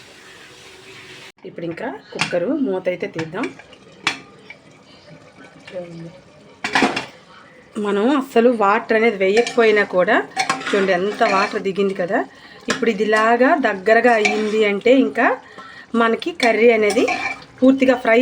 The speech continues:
అయ్యాక వాటర్ అనేది వేసేసి కాస్త మసాలా గుండ వేసేసామంటే మనకి కర్రీ అనేది కంప్లీట్ అయిపోయినట్టే. ఇంకా చూడండి మనకి టెన్ మినిట్స్లో కర్రీ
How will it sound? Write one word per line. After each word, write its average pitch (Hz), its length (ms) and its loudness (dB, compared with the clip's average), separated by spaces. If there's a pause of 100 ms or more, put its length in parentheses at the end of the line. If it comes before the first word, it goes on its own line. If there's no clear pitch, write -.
(120)
అయ్యాక 269 300 4 (440)
వాటర్ 262 320 2
అనేది 240 220 2
వేసేసి 254 420 6
కాస్త 277 340 2
మసాలా 247 340 2
గుండ 226 220 0
వేసేసామంటే 214 500 -2 (500)
మనకి 254 200 2 (260)
కర్రీ 233 260 4
అనేది 262 220 4
కంప్లీట్ 247 360 2
అయిపోయినట్టే. 208 460 0 (100)
ఇంకా 180 160 -6 (560)
చూడండి 240 260 4 (220)
మనకి 240 240 0 (100)
టెన్ 247 260 6
మినిట్స్లో 320 400 4 (320)
కర్రీ 262 200 4